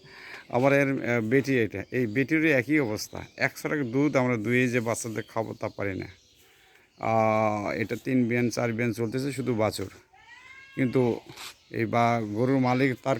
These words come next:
কথা যে না, এই গরুটা এর মাকেও ভালোবাসে, এর মেয়ে তাকেও ভালোবাসে, আমরা দুধের দরকার নেই। যতদিন, আহ, এই গরুটা হায়াত দিয়ে বেঁচে রাখবে, যতদিন বাচ্চাদের দিক, আল্লাহ হায়াতে বেঁচে রাখলে আমরা শেষ বয়সে একে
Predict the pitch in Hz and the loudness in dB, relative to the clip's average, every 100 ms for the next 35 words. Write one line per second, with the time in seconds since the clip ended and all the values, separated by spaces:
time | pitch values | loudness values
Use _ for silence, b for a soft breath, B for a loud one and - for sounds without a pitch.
0 | - 127 127 120 120 117 117 110 107 117 | 0 0 0 0 2 2 2 0 -2 -2
1 | 110 131 113 - _ b b b - 123 | 0 -2 -4 -12 _ b b b -6 0
2 | 117 117 113 135 123 131 127 131 - 135 | 2 2 0 0 2 2 2 0 0 0
3 | 123 123 120 123 127 - 113 110 123 123 | 2 2 4 2 0 -2 -4 -2 -2 0
4 | 123 117 131 120 117 98 110 117 120 117 | 0 0 -2 -2 -2 -2 -2 -2 -2 -2
5 | 120 120 160 - _ b b b b - | -2 0 0 -2 _ b b b b -4
6 | 113 110 120 123 117 117 117 113 113 110 | -2 -2 0 2 2 2 2 2 2 2
7 | 110 107 - 117 113 113 107 120 113 95 | 0 0 0 0 0 0 0 -2 -2 -2
8 | 95 110 101 117 107 107 107 110 127 123 | -2 -2 0 -2 -2 -4 -2 -4 -2 -2
9 | 110 117 110 104 113 110 101 143 - b | 0 0 0 -2 -2 -2 0 -2 -2 b
10 | b b b b 113 113 104 107 113 113 | b b b b -2 -2 -2 -4 -2 -2
11 | 113 110 131 104 104 101 - 110 101 104 | -4 -4 -2 -2 -4 -4 -4 -2 -2 -4
12 | 117 104 | -6 -8